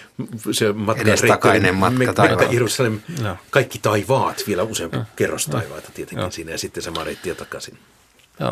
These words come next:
Speaker 3: ja sitten, äh, kun he kysyivät häneltä sen jälkeen, niin siinä kerrotaan, että hän kuvasi, kuvasi Jerusalemin moskeja selkeästi, äh, ja sitten, äh, kun hän, häntä ti-, tiedettiin, että hän ei, ei matkustanut Jerusalemiin aikaisemmin, matkusti muualle,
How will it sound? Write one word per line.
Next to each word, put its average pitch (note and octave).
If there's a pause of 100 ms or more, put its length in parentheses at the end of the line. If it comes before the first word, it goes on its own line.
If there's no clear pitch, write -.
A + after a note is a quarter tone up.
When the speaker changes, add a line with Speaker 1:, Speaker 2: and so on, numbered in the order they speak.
Speaker 3:
ja -
sitten, -
äh, -
kun G#2+
he G2+
kysyivät B2
häneltä G#2+
sen G#2+
jälkeen, G#2
niin -
siinä -
kerrotaan, -
että -
hän A#2+
kuvasi, A2+ (880)
kuvasi A#2
Jerusalemin G#2+
moskeja A2 (180)
selkeästi, G2+ (480)
äh, G#2
ja G2
sitten, G#2
äh, G2+ (520)
kun G2+
hän, G2+ (280)
häntä A2
ti-, B2+
tiedettiin, A#2
että F2
hän F#2+
ei, F2+ (120)
ei G#2
matkustanut G2+
Jerusalemiin G#2
aikaisemmin, -
matkusti -
muualle, A#2